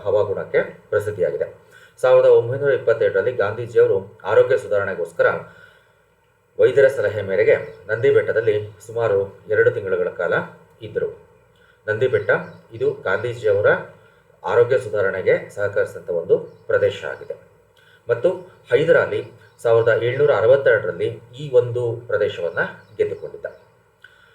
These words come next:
ಬೆಳಗಾವಿ, ಇದು ವಾಯುವ್ಯ ಕರ್ನಾಟಕದ ಒಂದು ಜಿಲ್ಲಾ ಕೇಂದ್ರ. ಸಾವಿರದ ಒಂಬೈನೂರ ಇಪ್ಪತ್ನಾಲ್ಕರಲ್ಲಿ ಇಲ್ಲಿ ಕಾಂಗ್ರೆಸ್ನ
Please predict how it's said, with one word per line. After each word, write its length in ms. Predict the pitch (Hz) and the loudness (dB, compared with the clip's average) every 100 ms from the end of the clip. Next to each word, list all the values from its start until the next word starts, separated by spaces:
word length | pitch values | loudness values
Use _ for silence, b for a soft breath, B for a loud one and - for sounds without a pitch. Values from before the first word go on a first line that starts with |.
| b b b b _ _ _ _ _ | b b b b _ _ _ _ _
ಬೆಳಗಾವಿ, 600 | - 139 120 127 - - - _ _ _ | 6 8 4 2 -4 -10 -20 _ _ _
ಇದು 200 | 147 139 | 0 2
ವಾಯುವ್ಯ 360 | 113 139 151 156 | 4 4 4 4
ಕರ್ನಾಟಕದ 500 | 123 110 104 - 104 | 2 -2 -4 -2 0
ಒಂದು 540 | 95 98 175 - - | 0 0 -2 -8 -14
ಜಿಲ್ಲಾ 240 | 117 110 | -4 -2
ಕೇಂದ್ರ. 280 | 95 85 76 151 - - _ b b _ | -2 -8 -4 -6 -6 -20 _ b b _
ಸಾವಿರದ 220 | 131 139 | 0 4
ಒಂಬೈನೂರ 440 | 143 123 147 156 143 | 6 4 4 2 2
ಇಪ್ಪತ್ನಾಲ್ಕರಲ್ಲಿ 800 | 120 120 117 104 98 123 113 101 | 2 -2 -2 -6 -2 0 0 -4
ಇಲ್ಲಿ 380 | 101 - 113 | -12 -12 -12
ಕಾಂಗ್ರೆಸ್ನ 500 | 113 113 127 131 - | -4 -2 -2 -4 -4